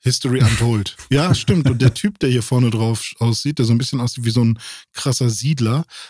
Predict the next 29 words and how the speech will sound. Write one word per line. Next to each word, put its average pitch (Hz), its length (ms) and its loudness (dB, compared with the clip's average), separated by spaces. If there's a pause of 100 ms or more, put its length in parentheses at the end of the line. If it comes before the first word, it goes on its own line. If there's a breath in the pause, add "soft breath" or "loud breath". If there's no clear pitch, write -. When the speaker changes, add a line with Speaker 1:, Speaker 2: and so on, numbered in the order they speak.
Speaker 1:
hat - 200 -4
auch 180 140 -2
die 202 100 0
Farben 156 520 -2
eines 98 280 -2
Aras 95 600 -2
so 107 80 -4
ein 98 100 -2
bisschen. 104 380 -4
Speaker 2:
Stimmt. 127 520 0
Ja, 104 160 4
der 131 120 4
sieht 117 100 2
Speaker 1:
Aber 123 100 4
Speaker 2:
wirklich 123 200 2
auch 120 160 2
aus 139 180 0
wie 123 100 4
ein 117 80 4
Siedler, 113 460 2
ja. 110 280 2 (360 loud breath)
Speaker 1:
Und 147 180 0
anstatt 160 420 -2 (140)
Obsidian 120 800 0
Games 107 320 0
ist 139 120 -4
es - 80 -8
jetzt - 340 -6
Oxide - 880 -4